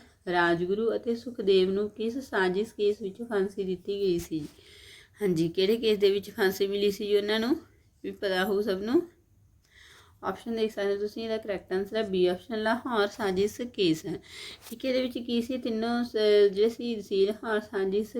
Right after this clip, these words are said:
ਕੇਸ ਦੇ ਸੰਬੰਧ ਵਿੱਚ ਦੋਸ਼ੀ ਠਹਿਰਾਏ ਗਏ ਸੀ ਅਤੇ ਤੇਈ ਜੁਲਾਈ ਮ-, ਅਤੇ ਤੇਈ ਮਾਰਚ ਉੱਨੀ ਸੌ ਇਕੱਤੀ ਈਸਵੀ ਨੂੰ ਫਾਂਸੀ ਜਿਹੜੀ ਦਿੱਤੀ ਗਈ ਸੀ ਜੀ, ਠੀਕ ਹੈ। ਹਾਂਜੀ, ਨੈਕਸਟ ਕੁਐਸਚਨ ਦੇਖਦੇ ਹਾਂ,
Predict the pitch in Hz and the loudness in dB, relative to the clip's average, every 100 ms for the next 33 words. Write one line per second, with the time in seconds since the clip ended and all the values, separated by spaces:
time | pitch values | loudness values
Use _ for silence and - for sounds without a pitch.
0 | 233 202 190 208 202 220 226 196 180 190 | -2 2 2 2 4 4 2 2 2 4
1 | 214 220 202 - 214 202 196 202 247 240 | 2 0 -4 -2 -2 2 0 0 -4 -4
2 | 233 214 196 160 156 160 170 170 226 269 | 0 0 2 2 2 2 0 -2 -6 -6
3 | - - - - - 196 233 240 226 233 | -12 -20 -20 -20 -6 -2 0 4 6 6
4 | 240 220 208 202 202 208 196 - - - | 4 4 4 2 2 0 -4 -6 -2 2
5 | 226 - 220 214 233 233 214 208 247 226 | 4 4 4 4 2 0 -2 -4 -4 -2
6 | 226 262 254 226 - 226 226 233 220 220 | -4 -6 -8 -10 -8 -6 -4 -2 -2 -2
7 | 220 202 196 202 190 226 226 160 - 170 | -2 -4 -4 -4 -2 0 0 -2 0 2
8 | 170 156 - 185 165 160 208 311 269 - | 4 2 -2 -6 -4 -4 -4 -2 -4 -6
9 | - - - _ _ _ - 214 185 190 | -20 -20 -20 _ _ _ -6 0 2 4
10 | 180 185 - 208 214 220 214 208 214 | 4 4 0 -6 -6 -6 -6 -6 -2